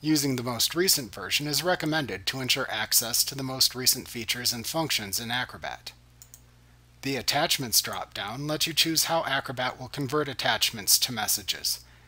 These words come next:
You can select the default value of Include All Attachments in the Adobe P D F to include all message attachments in the P D F files. You can select Do Not Include Attachments in the Adobe P D F to not convert attachments in the resultant P D F if needed.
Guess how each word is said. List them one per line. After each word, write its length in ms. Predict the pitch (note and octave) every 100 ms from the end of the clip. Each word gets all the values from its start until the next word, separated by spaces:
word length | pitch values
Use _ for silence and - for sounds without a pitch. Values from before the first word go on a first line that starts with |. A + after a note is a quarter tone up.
| - -
You 100 | C#3+
can 160 | D3+
select 340 | - E3 D#3+ -
the 80 | C3
default 420 | A#2+ D#3+ E3 A#2+
value 420 | G#2+ F#2+ G#2 A#2
of 200 | - A#2+
Include 360 | C3 - D3+ D3
All 160 | C#3
Attachments 640 | C#3 - A2+ - A#2+ A#2+ B2+
in 80 | A2+
the 80 |
Adobe 380 | G#2+ A2+ A2+ A2
P 180 | - B2
D 160 | G#2 B2+
F 300 | C#3+ A#2 -
to 140 | E3+
include 340 | D#3+ D#3+ D3+
all 160 | C#3 B2+
message 400 | B2+ B2 B2 G#2
attachments 680 | G2 - E3+ - A2+ G#2 -
in 60 |
the 80 | C3
P 160 | - A#2
D 140 | G2+
F 100 | F#2+
files. 640 | - B2+ A#2 F2 - - - - -
You 100 | D3
can 160 | E3
select 500 | D3 D#3 D3+ - B2
Do 140 | A2 B2
Not 320 | C3 D3+ B2+
Include 400 | A#2+ A2 A#2+ G#2
Attachments 680 | G#2 - - - A2 G2+ -
in 40 |
the 120 | G2+
Adobe 340 | G2+ G2 F#2 F#2+
P 180 | - F#2+
D 140 | F#2
F 240 | F#2 -
to 120 | - C3
not 380 | C3 C3+ -
convert 380 | - B2+ A#2+ A#2
attachments 680 | G#2+ - G#2 - B2 A#2+ -
in 60 | B2
the 80 |
resultant 640 | B2 B2 D3 D3+ C3 A#2 -
P 140 | - G2+
D 160 | E2
F 240 | F2+ G2+ B2+
if 160 | A#2
needed. 400 | C3+ C3+ - -